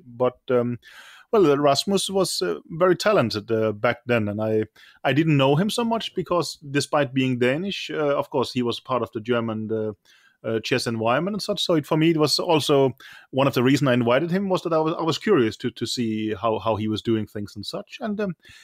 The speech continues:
he generally makes a very, um, uh, strong and pleasant, um, impression. I mean, I really liked him a, a lot as a, uh, <laughs> as a person, as, uh, as a kid. He is sort of, uh, f-, funny and interesting, while also, of course, as a chess player, he's very strong.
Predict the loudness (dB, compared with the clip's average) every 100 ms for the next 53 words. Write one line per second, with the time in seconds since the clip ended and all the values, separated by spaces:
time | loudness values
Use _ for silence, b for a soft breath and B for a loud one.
0 | B -2 2 2 2 0 0 -2 0 2
1 | 4 0 -4 -18 0 2 4 4 4 2
2 | 2 0 -4 -10 -16 b b b -6 -4
3 | -4 -6 -6 -8 -10 -10 -8 0 2 2
4 | -2 -2 -2 -2 -6 -4 -2 -2 0 -2
5 | -4 -10 -12 -8 -4 -2 -2 -4 -4 0
6 | 2 2 2 4 4 2 -2 -2 -2 0
7 | 0 0 0 0 -2 -4 B B B B
8 | -6 -6 -4 -2 -2 -2 -4 -4 -2 2
9 | 2 0 0 0 -2 -4 -2 -2 -4 -6
10 | -6 -4 -2 0 0 2 2 2 -4 0
11 | 0 0 -6 -8 -10 _ B B -20 -16
12 | -6 0 2 4 2 2 0 0 -2 -2
13 | -4 2 4 6 4 4 2 0 0 -4
14 | -2 -4 -4 -2 -2 -2 2 2 2 0
15 | 0 0 0 0 -4